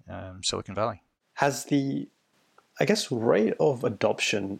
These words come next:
Speaker 2: for your startup, has it been easier to establish in Australia or those other sixteen countries?
Speaker 1: I wish it was the reverse. Australia has this <laughs> sort of mentality of, you know, we're quite easygoing.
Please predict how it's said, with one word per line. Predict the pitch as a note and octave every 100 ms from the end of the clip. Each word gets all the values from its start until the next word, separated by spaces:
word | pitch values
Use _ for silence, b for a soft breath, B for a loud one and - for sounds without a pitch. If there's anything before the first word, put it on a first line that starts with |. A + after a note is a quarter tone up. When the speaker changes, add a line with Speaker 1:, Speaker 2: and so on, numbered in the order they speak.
| _
Speaker 2:
for | - G#2+ G2 G#2+
your | G#2+ G2+ A2
startup, | - G2+ - -
has | C3+
it | G3
been | A3+ D3+
easier | C3 B2+ B2 G#2+ F2+
to | - F#2
establish | - G#2 F#2+ F#2 G2+
in |
Australia | F#2+ - G2+ F2+ D#3
or | F#3 G2 G2+ F#2+
those | A2+ G2+
other | G2 G2
sixteen | - - F#2+ F#2
countries? | - F#2+ F2 - - - - - _ _ -
Speaker 1:
I | - - F3
wish | A#2 E3 E3+ E3+
it | C#3+
was | B2
the | A#2 G#2
reverse. | G2 G2 E3 - - - _ -
Australia | - - A#2 A#2 A2+ G#2+ G#2 G2+
has | - - A2 G2 -
this | G#2 -
<laughs> |
sort | - - G2 F#2+ - - A2+
of | G#2+ G2 - B B B -
mentality | G#2+ G#2+ - G#2+ A2 G#2+ G#2
of, | G2+ G2 G#2+ - - _ _
you | B2
know, | G2+
we're | A2+ G2+
quite | - G#2 G2
easygoing. | G2+ G2+ G2+ G#2 F3+